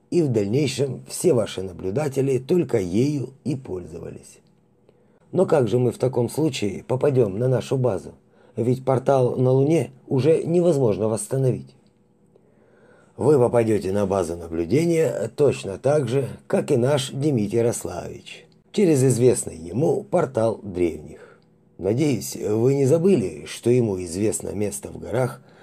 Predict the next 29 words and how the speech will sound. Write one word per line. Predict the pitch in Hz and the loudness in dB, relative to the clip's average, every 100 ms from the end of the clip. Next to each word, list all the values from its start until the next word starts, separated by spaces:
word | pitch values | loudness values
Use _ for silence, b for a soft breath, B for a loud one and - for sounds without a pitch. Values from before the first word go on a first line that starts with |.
| B B | B B
на | 190 | 2
берегу | 180 180 147 | 6 6 4
Большого | 151 143 135 139 139 | 2 2 0 0 0
озера, | - 95 82 82 80 - - | 0 -4 -6 -12 -14 -16 -12
где | 90 104 | -2 0
находился | 98 - - 104 139 - 151 - | 0 -4 -6 -4 -4 0 0 0
действующий | 135 131 123 - 131 139 127 143 | 0 2 2 0 -2 -2 -4 -4
портал | 131 123 - 98 98 - | -4 -6 -4 -6 -8 -10
древних». | 104 123 92 - - - _ _ _ _ _ _ b b b b b b | -2 -2 -2 -8 -20 -20 _ _ _ _ _ _ b b b b b b
«Командующий, | 131 151 131 82 65 - - - _ - | 0 2 2 -2 -8 -16 -18 -20 _ -2
а | 127 | 2
если | 156 131 147 127 | 2 0 0 -2
местные | - 147 135 135 123 120 | -2 0 0 0 0 0
жители | 107 139 143 139 131 | 0 -2 -2 -2 -4
взорвали | 127 135 165 131 117 104 | -2 2 2 2 0 -4
вход | - - 135 | -4 -2 -2
к | 131 | -2
этому | 131 123 131 | -2 0 0
порталу, | 135 131 113 107 95 - b b | 0 -2 -2 -6 -8 -12 b b
точно | - 120 - 110 | -2 0 0 -2
так | 131 139 | 0 2
же, | 110 104 - | 0 -4 -6
как | 117 127 | -4 -2
это | - | -2
было | 98 110 135 131 | 0 2 2 0
с | - | -6
порталом | - 151 131 117 117 104 | -4 -2 -2 -2 -2 -6
в | |
пещере?» | - 127 - 98 92 | -6 -6 -4 -6 -10